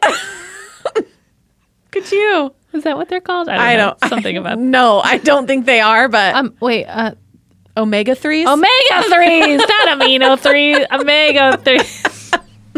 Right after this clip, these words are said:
Speaker 2: Oh,
Speaker 1: Oh, we're back, we're
Speaker 2: not
Speaker 1: back.
Speaker 2: a health pod, not a health
Speaker 1: Not
Speaker 2: pod.
Speaker 1: a health pod.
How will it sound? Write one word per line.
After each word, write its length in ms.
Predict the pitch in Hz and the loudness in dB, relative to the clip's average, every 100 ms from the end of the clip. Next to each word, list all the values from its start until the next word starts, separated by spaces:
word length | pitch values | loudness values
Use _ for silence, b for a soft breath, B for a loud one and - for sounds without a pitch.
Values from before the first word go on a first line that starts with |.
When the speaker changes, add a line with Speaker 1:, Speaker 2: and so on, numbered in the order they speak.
| - - B B B B B | -12 -14 B B B B B
Speaker 2:
Oh, 960 | B 571 480 415 403 392 494 480 466 427 | B -12 -8 -6 -4 0 2 4 4 4
Speaker 1:
Oh, 40 | |
we're 120 | 370 | 2
back, 240 | 302 240 226 | 2 -2 -2
we're 100 | 262 | 0
Speaker 2:
not 220 | 294 311 | 2 2
Speaker 1:
back. 100 | 302 | 2
Speaker 2:
a 0 | |
health 280 | 269 220 - | 2 2 0
pod, 300 | 226 196 190 | 0 2 2
not 220 | 214 220 | 0 2
a 80 | 226 | 2
health 200 | 190 180 | 0 0
Speaker 1:
Not 120 | 214 | 0
Speaker 2:
pod. 140 | 196 175 | 2 2
Speaker 1:
a 40 | |
health 160 | 180 - | -2 -6
pod. 200 | 208 | -12